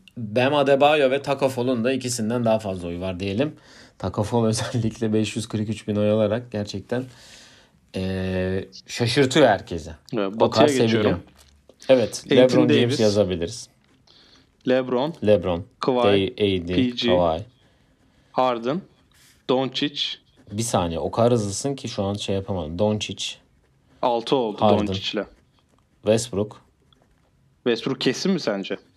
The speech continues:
Speaker 1: Bence kesin.
Speaker 2: Tamam, Westbrook'u da ekliyorum. Kaç?
Speaker 1: Beş,
Speaker 2: Yedi.
Speaker 1: altı, yedi.
Speaker 2: Sekiz Jokic.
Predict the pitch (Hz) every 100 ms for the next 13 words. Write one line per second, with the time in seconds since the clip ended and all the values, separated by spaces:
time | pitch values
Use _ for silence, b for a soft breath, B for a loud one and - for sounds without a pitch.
0 | _ _ _ _ _ _ _ _ _ 78
1 | 69 76 76 87 - - _ _ _ _
2 | - 120 117 139 139 139 131 107 - 107
3 | 117 170 _ _ _ _ _ B B B
4 | B - _ 139 147 120 117 104 101 104
5 | 104 160 139 139 143 104 - - - 131
6 | - 165 147 139 143 -